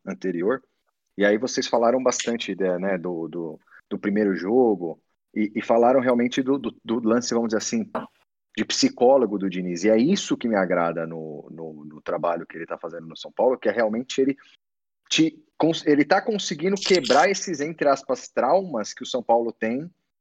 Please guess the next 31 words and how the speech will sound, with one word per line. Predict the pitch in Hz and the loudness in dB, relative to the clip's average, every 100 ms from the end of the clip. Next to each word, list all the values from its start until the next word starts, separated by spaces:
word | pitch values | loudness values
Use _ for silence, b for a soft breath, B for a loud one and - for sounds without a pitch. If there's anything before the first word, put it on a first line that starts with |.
| _ | _
dos | 104 139 117 | -4 -4 4
anos | 127 156 160 | 4 4 -2
que | 160 | -2
nós | 139 - | -2 0
tamo | 139 127 | 0 0
aí | 123 | -2
sem | - 110 | -2 -2
ganhar, | 101 117 147 | 2 4 2
sem | 139 110 | 0 0
ganhar | 110 110 | 0 2
mata-mata | 110 113 117 135 | 0 0 -2 -2
e | |
tal. | 120 104 | 0 0
Então, | 127 - - b _ - | -2 -6 -10 b _ 0
um | 151 214 | 2 2
dos, | 196 156 | 0 0
além | 120 135 220 | 4 4 4
do, | 190 175 147 127 104 - - _ _ _ _ _ | 2 2 2 0 -8 -20 -20 _ _ _ _ _
de | 110 | 2
eu, | 120 123 | 2 2
de | 107 | 4
eu | 117 | 4
achar, | 113 - 120 | 4 2 0
entre | 117 113 | 2 2
aspas, | 110 - 98 | 2 -2 -2
ele, | 107 107 | -2 0
aquele | 95 - 113 | 0 0 0
cabeça | 117 110 120 - 107 | 0 0 2 2 0
dura | 110 117 | 2 2
bom | 98 110 107 | 2 2 0
dele | 98 101 104 | 0 0 0